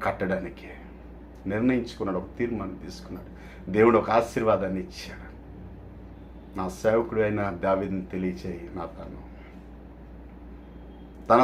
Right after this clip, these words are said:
తరము తర్వాత తన బిడ్డలందరినీ నేను ఆశీర్వదిస్తాను. ఈ యెరూషలేములో నేను రాజుగా ఒక దీపానిగా వస్తాను, ఈ తరం వారిని ఆశీర్వదిస్తాను."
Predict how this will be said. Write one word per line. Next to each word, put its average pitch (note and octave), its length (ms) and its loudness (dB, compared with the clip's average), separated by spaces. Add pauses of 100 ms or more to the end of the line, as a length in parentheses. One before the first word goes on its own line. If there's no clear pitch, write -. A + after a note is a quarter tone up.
తరము F3 260 12
తర్వాత F3 500 10
తన C#3+ 120 10
బిడ్డలందరినీ D#3 640 8
నేను C#3 180 8
ఆశీర్వదిస్తాను. A2+ 760 0 (840)
ఈ C#3+ 40 6
యెరూషలేములో F#3 640 12
నేను F3 260 10
రాజుగా F3+ 420 12
ఒక D3+ 160 12
దీపానిగా F3 600 12
వస్తాను, C3+ 580 4 (1800)
ఈ G2 100 -2
తరం A2 380 4
వారిని G#2 240 2
ఆశీర్వదిస్తాను." - 960 -6